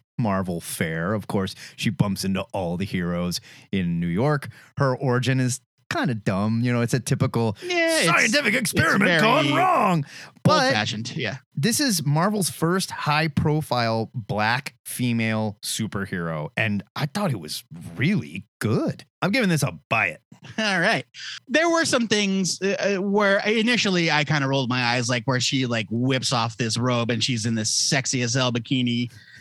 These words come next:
Speaker 2: And the first time we see her, Peter Parker's immediately like, "I gotta find out what's up with that hot
Speaker 1: Yeah,
Speaker 2: chick."
Speaker 1: he's just, like, straight up
Speaker 2: And,
Speaker 1: horny. <laughs>
Speaker 2: and, like,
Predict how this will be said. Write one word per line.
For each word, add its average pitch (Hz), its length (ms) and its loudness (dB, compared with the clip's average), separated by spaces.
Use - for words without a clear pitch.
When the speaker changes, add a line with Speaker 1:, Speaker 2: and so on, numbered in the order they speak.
Speaker 2:
And 170 160 4
the 170 80 4
first 160 300 2
time 151 240 2
we 139 140 2
see 143 240 2
her, 131 100 2
Peter 139 220 2
Parker's 123 360 0
immediately 139 540 0
like, 123 300 -2
"I 277 120 2
gotta 143 180 2
find 185 240 2
out 180 140 4
what's 185 160 4
up 208 80 4
with 139 140 0
that 214 180 2
hot 175 220 2
Speaker 1:
Yeah, 175 120 2
Speaker 2:
chick." 165 100 2
Speaker 1:
he's 190 140 2
just, 294 140 -2
like, 151 180 0
straight 254 260 2
up 226 60 4
Speaker 2:
And, 240 160 2
Speaker 1:
horny. 392 420 2
<laughs> - 40 0
Speaker 2:
and, 320 180 6
like, 302 180 4